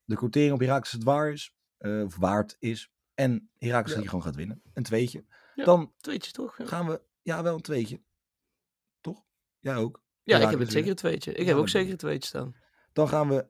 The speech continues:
Speaker 1: naar F C Den Bosch tegen nac. Twee vijfentachtig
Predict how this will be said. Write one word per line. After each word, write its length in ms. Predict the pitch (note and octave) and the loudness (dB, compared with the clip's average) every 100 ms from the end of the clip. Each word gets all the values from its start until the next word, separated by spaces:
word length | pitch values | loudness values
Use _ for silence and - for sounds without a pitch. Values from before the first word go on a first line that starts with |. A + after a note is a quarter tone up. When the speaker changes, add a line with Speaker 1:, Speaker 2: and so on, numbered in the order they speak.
| _ | _
Speaker 1:
naar 300 | C#3 C3 - F#3+ | -2 -2 0 -2
F 80 | E3 | -2
C 20 | |
Den 300 | D#3 C#3 C3 | 0 2 2
Bosch 280 | B2+ C3+ - - | 2 0 -2 -12
tegen 280 | - C3 A2 | -2 0 2
nac. 240 | A2 - _ _ _ _ - | 0 0 _ _ _ _ -12
Twee 440 | D3 E3 F#3 D#3 | -2 4 4 4
vijfentachtig 760 | D3 D3 C3 B2+ C#3+ - A2+ | 4 4 2 0 0 -2 -8